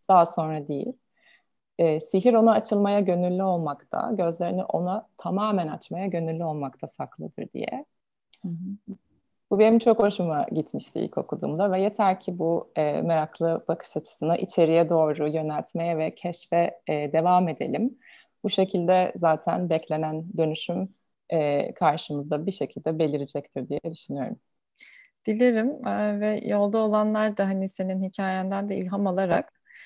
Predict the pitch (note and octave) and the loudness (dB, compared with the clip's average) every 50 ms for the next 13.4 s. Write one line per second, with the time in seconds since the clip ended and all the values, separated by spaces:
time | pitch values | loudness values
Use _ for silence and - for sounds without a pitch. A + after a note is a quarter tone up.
0 | - - _ _ _ _ _ _ B3 A#3+ D4+ D4+ C#4 A#3+ G#3+ G3+ F3+ F#3 F3+ F3 | -20 -20 _ _ _ _ _ _ 2 6 8 8 10 10 8 8 6 6 4 6
1 | F3+ F3+ F#3+ - - F#3+ F#3 F#3+ G3 F#3 F#3 F#3+ F3+ F3+ F3 F3+ F#3+ - G3+ F#3+ | 4 4 2 0 2 2 4 6 4 4 4 0 0 0 0 -2 0 2 2 2
2 | F#3+ F#3+ G3 G3 - - G3+ F#3+ G3+ G3+ - - - A3 G#3+ G3+ G3+ G3+ G#3 A3 | 4 4 2 4 4 4 6 6 6 4 4 2 4 6 6 6 6 4 2 0
3 | - - F#3 - - C4+ B3 - - - B3+ G#3+ - - - - - - - _ | 0 0 2 4 8 8 6 6 6 0 0 0 0 -6 -12 -14 -14 -14 -2 _
4 | G3+ G#3 G3 G#3+ G#3 G3 F#3 G#3+ G#3+ G3+ G#3 G#3 G3 G3 G3 F#3 G3 G3 G3 G3 | 6 8 10 10 8 10 10 10 12 12 12 10 10 8 8 10 10 12 12 12
5 | F#3 E3+ G3 F#3+ F#3+ - F#3+ F#3+ G3 F#3+ G3 F3 F#3+ F#3 G3 F#3+ F#3 F3+ F3+ - | 10 10 10 10 10 10 10 10 10 8 8 6 6 6 8 8 8 6 4 4
6 | F#3+ F#3 F#3 G3+ G3+ G3 - - F#3 G#3+ - - _ - - - - - - - | 6 6 8 6 6 4 2 2 0 0 0 -6 _ -20 -20 -20 -20 -20 -20 -20
7 | _ _ _ - F#3+ G3 G3 F#3+ - G3+ G3 G3 G#3 G3+ - G3+ G#3+ G#3 G3 G3+ | _ _ _ -2 0 2 2 2 2 4 6 6 4 4 4 4 4 4 4 4
8 | G3+ G3+ G3 G3 G3 F#3+ G3 F#3 F#3 G3+ G3+ A3 - _ _ - G3 G3+ G3+ - | 2 6 8 8 10 10 8 8 8 6 6 4 2 _ _ -2 0 0 0 2
9 | - G3+ G#3 G3+ G3+ F#3+ G3+ G3+ G#3 G3+ G3+ G3+ - _ _ _ _ - - - | 6 6 6 8 6 6 6 6 8 6 6 4 0 _ _ _ _ -6 0 2
10 | F#3+ F3+ F3 F3 F3+ E3+ F3+ F#3+ G3 A#3+ - - - - - - - - - - | 4 6 6 6 4 6 6 6 6 4 2 -2 -12 -20 -20 -20 -20 -20 -20 -20
11 | - - - - - A3+ A3+ A#3 A3+ G#3+ A#3+ A#3+ A#3+ A#3 A#3 - - G#3+ - A#3+ | -20 -20 -20 2 6 8 10 10 10 10 10 10 10 10 10 8 8 8 8 6
12 | G#3 A3 A3+ - - G3 G3 F#3+ F#3+ F#3 F#3+ F#3 F#3 G3+ G3 F#3 E3+ F#3 F3+ F#3 | 4 4 2 0 2 4 4 4 6 4 4 4 6 4 4 6 6 6 6 8
13 | F#3+ F#3+ - - C4+ C#4+ F#4+ F#4+ | 4 2 2 2 2 2 2 0